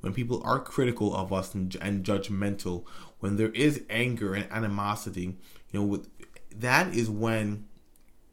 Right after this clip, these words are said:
you know, we are really put to the test, you know, and unfortunately, it's during the holidays that the E Rs tend to be filled.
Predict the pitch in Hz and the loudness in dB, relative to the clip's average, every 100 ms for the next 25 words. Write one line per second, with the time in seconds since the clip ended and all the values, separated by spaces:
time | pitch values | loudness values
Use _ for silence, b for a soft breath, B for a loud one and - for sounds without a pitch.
0 | - 110 107 98 101 110 156 131 110 113 | -10 -2 -2 -2 -4 4 6 6 6 6
1 | 107 107 107 - - - - 208 - - | 4 0 -6 -6 -8 -8 -4 -4 -4 -8
2 | - B B B B - 101 98 - 104 | -16 B B B B -2 0 0 -2 -2
3 | 98 107 98 - 117 120 - 98 90 92 | -2 -2 -4 -2 0 0 -2 -2 0 -2
4 | 95 b b b - - - 101 101 92 | -2 b b b -10 -8 -4 -2 0 -2
5 | 104 107 110 98 95 98 98 92 92 - | 2 2 4 2 -2 -2 -2 -2 -2 -4
6 | - 101 95 92 98 95 - 95 98 92 | -4 -2 0 0 -2 -2 -4 -4 -4 -6
7 | - 175 151 101 | -2 4 6 4